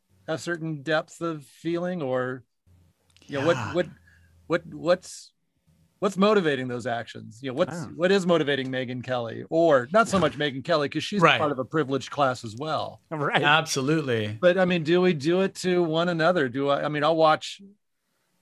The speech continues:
Speaker 1: you know, I watch high school kids talk trash to each other an awful lot. Sometimes, sometimes
Speaker 2: Mm-hmm.
Speaker 1: it's in love and sometimes it's just like, "Whoa, that's too far."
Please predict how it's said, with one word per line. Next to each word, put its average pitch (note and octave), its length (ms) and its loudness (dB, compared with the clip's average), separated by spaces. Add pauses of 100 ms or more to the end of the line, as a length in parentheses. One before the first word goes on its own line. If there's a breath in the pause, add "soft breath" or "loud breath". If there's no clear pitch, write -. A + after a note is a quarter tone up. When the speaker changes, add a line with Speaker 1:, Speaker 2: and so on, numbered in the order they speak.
(580)
Speaker 1:
you C#3+ 140 -4
know, C#3 140 4
I D3+ 140 6
watch D#3+ 320 4
high D#3+ 140 2
school D3+ 220 -6
kids D3 240 -4
talk C#3 240 2
trash D#3 340 0
to C#3 100 -2
each B2+ 160 -4
other A#2+ 240 0
an A#2 80 -12 (100)
awful D3 340 0
lot. A2 320 -4
Sometimes, D#3 440 -4
sometimes E3+ 400 4
Speaker 2:
Mm-hmm. D#3 40 -2
Speaker 1:
it's C#3+ 140 -8
in D3 80 -6
love D3+ 440 4
and C3 100 -10
sometimes D3+ 560 -2
it's C3+ 180 -2
just C3 260 0
like, B2+ 220 0
"Whoa, C3+ 200 2
that's B2 220 -2
too B2 160 -8
far." B2+ 480 0